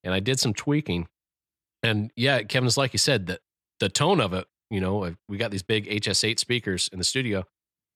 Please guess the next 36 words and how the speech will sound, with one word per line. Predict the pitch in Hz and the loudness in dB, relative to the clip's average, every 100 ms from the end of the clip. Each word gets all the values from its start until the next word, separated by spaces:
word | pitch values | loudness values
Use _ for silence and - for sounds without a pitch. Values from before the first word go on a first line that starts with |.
| _ _ - | _ _ -4
and | 110 | -2
it | 107 | 0
was | 90 | -2
beautiful. | - 131 233 - 76 _ _ _ _ _ _ _ - | -2 0 0 -2 -6 _ _ _ _ _ _ _ -2
And | 127 117 | 0 2
the | |
first | 117 190 214 | 2 2 2
few | 151 113 | 2 4
runs, | 131 113 98 | 4 4 2
I | |
mean, | 104 98 | 0 0
Kevin | - 117 98 | 0 0 0
literally | 107 113 98 95 92 - | 2 2 0 -2 -2 0
did | 147 147 | 2 4
not | 135 127 | 2 2
stop | - 117 104 | 0 0 0
playing | - 107 104 | 0 2 2
even | 95 98 | 2 2
after | 95 92 | 0 0
the | 90 | -2
song | 92 98 85 | 0 0 2
ended. | 113 95 69 - _ _ _ _ _ _ - | 2 0 -2 -8 _ _ _ _ _ _ -4
So | - - | -2 0
<laughs> | |
we, | 107 - - 190 - | 0 0 0 0 2
we | 214 - | 2 2
had | 240 - | 0 0
to | 170 | 0
dial | 120 151 - 202 139 | 2 0 2 0 2
that | 131 110 | 2 2
back. | 120 214 143 92 _ _ _ - 110 - _ | 0 2 2 0 _ _ _ -14 -12 -12 _
But, | 127 123 - _ _ | 2 2 0 _ _
but | - 139 | 0 2
what | 156 262 | 2 2
he | 220 156 | 2 0
got | 113 151 165 107 107 | 2 4 4 2 -2